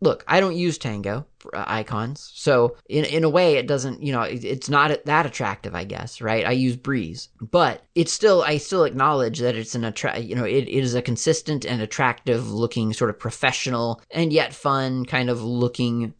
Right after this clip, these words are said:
icon theme. And, and that's sometimes all you need, really. You just want all your icons to look more or less the same, and it's, uh,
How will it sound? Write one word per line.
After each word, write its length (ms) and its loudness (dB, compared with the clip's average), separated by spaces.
icon 460 -2
theme. 460 -12
And, 180 -2
and 240 -2
that's 360 -4
sometimes 360 2
all 180 4
you 140 2
need, 360 0
really. 440 0
You 100 -4
just 160 -4
want 300 0
all 160 4
your 160 0
icons 540 0
to 80 0
look 240 2
more 360 4
or 120 2
less 260 -2
the 120 -6
same, 500 0
and 180 -2
it's, 420 -6
uh, 420 2